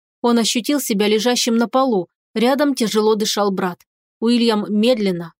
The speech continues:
очень медленно двигал руку в его сторону. Казалось, будто на запястье лежит чугунная плита.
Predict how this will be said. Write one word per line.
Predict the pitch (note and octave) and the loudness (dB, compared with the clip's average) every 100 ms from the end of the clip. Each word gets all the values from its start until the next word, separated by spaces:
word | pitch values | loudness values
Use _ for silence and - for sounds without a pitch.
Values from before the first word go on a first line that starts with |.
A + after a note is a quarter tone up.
| _ | _
очень | C4+ C4 - G#3 | 0 0 0 0
медленно | G3+ B3 B3+ G#3 G3 | 2 2 0 0 -2
двигал | F3+ G3+ A3+ G#3+ G#3+ | -2 -2 0 0 0
руку | C#4+ A#3 | 0 -2
в | F#3 | -2
его | A3 B3+ | -2 -2
сторону. | B3+ - A3+ F#3 F3+ - _ _ - | -2 -2 0 0 -4 -12 _ _ -4
Казалось, | A3 G#3 C4 G3+ F3 | -2 2 2 0 -2
будто | A#3+ - A3+ | -6 -2 -2
на | A3 | 0
запястье | G#3+ A3 D4+ C#4 - G3 | 0 0 -2 -2 -2 0
лежит | G3+ A3+ C#4+ - | 0 0 -2 -2
чугунная | C4 A#3 C#4+ B3+ B3+ | -4 0 2 2 2
плита. | B3+ C#4+ - F3 | 0 -2 -2 -8